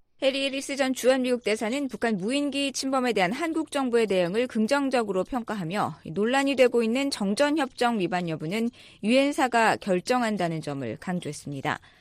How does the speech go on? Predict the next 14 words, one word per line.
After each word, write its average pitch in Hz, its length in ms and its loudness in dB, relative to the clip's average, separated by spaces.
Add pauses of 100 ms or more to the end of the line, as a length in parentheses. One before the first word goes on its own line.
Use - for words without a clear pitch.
(560)
미 262 280 4
인도태평양 294 680 0
사령관을 285 720 0
역임한 208 420 2
해리스 330 380 -2
전 254 220 -2
대사는 202 420 -2
구일 208 220 2
비오에이에 170 720 0
한국이 233 720 0
무인기 277 640 -2
부대 247 300 0
창설을 214 440 -2
비롯해 160 520 -4